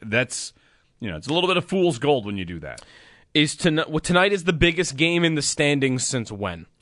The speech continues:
Speaker 1: Like two weeks ago, probably. I, I, I guess they get bigger as they keep going closer and closer.
Speaker 2: Sure.
Speaker 1: More, uh,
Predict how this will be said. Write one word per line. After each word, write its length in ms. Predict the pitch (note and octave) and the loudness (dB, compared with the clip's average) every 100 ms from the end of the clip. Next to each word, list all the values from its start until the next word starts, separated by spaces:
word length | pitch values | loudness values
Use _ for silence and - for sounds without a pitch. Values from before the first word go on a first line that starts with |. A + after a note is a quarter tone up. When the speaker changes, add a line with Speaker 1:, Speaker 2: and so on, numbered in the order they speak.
| - _ _ _ _ _ - - | -20 _ _ _ _ _ -18 -12
Speaker 1:
Like 280 | F2+ F2 - | -6 -6 -4
two 160 | G#2+ | -2
weeks 260 | G2 G2 - | 0 -2 -4
ago, 200 | A2 A2+ | -2 -2
probably. 600 | B2+ A#2+ A2 A#2+ A#2+ B2 - _ - | -2 -4 -4 -4 -4 -6 -12 _ 0
I, 120 | D#3+ | 2
I, 40 | |
I 220 | E3 F#3 | 2 0
guess 240 | F3 G#3 - | 0 -2 0
they 120 | F3+ | 0
get 200 | D#3 C3+ | -2 0
bigger 300 | D#3 B2 B2+ | 0 0 0
as 160 | A#2+ G#2 | -2 -2
they 120 | A2 | -4
keep 240 | C3 A2 | -4 -4
going 280 | A#2+ A2 G2 | -2 -2 -2
closer 380 | - A#2 - G#2 | 0 0 0 -4
and 120 | F2+ | -4
closer. 460 | A#2 G2 - D2+ - | -2 -2 -4 -10 -6
Speaker 2:
Sure. 300 | - A2 F2+ _ - | -2 0 -2 _ 0
Speaker 1:
More, 240 | A#2+ C#3 | 4 4
uh, 100 | B2+ | 0